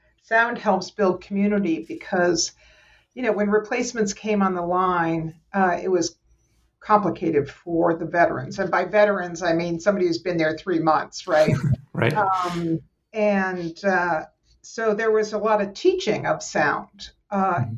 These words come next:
Speaker 1: uh, you know, teaching younger replacement soldiers, "Okay, that's an artillery that's coming towards you. Okay, that's an artillery that's not coming towards you," et cetera. Uh, so it created a sense of pride among the veterans, but it also created bonds between replacements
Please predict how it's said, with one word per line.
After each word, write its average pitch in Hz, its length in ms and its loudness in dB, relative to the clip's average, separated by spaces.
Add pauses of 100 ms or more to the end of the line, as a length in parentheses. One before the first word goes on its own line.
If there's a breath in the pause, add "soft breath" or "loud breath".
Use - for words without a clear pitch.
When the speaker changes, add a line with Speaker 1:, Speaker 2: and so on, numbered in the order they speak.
(120)
Speaker 1:
uh, 180 300 0
you 208 80 2
know, 175 160 2
teaching 202 640 -2 (320 loud breath)
younger 196 720 0 (120)
replacement 190 540 0
soldiers, 180 680 -2
"Okay, 208 240 -2
that's 196 320 0
an 185 80 -4
artillery 175 560 2
that's 170 200 -4
coming 170 320 -2
towards 165 340 -2
you. 170 120 4 (100)
Okay, 175 180 -4
that's - 240 0
an 175 80 -2
artillery 170 560 0
that's - 260 -10
not 185 240 0
coming 180 260 0
towards 170 320 -4
you," 175 120 2
et 160 100 -2
cetera. 196 420 2 (540 loud breath)
Uh, 185 240 2
so 226 280 2
it 214 120 6
created 240 480 0
a 196 60 0
sense 202 280 -2
of 175 80 -8
pride 226 400 0
among 170 260 -2
the 175 80 -2
veterans, 170 760 0
but 202 180 0
it 180 120 -4
also 180 340 0
created 170 420 -2
bonds 165 320 0
between 165 400 -12
replacements - 920 -10